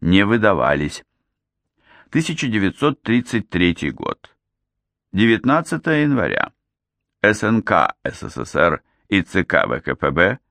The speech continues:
принимают постановление о твердых ценах на зерно.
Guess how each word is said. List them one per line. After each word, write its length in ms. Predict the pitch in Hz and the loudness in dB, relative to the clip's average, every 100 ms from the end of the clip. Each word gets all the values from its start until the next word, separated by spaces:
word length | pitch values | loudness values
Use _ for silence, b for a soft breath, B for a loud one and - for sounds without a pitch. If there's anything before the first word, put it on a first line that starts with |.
| _ _ _ _ - | _ _ _ _ 0
принимают 520 | 113 123 151 196 180 | 2 4 2 0 -2
постановление 920 | 156 - 120 113 110 165 165 160 151 - | -6 -2 -2 0 0 0 0 0 -2 0
о 160 | 110 | -2
твердых 560 | 107 110 147 135 127 - | 0 -2 0 0 -4 -4
ценах 480 | - 113 120 117 82 | -2 0 2 -2 -2
на 140 | 107 | -2
зерно. 500 | 95 98 73 - | 0 -2 0 -4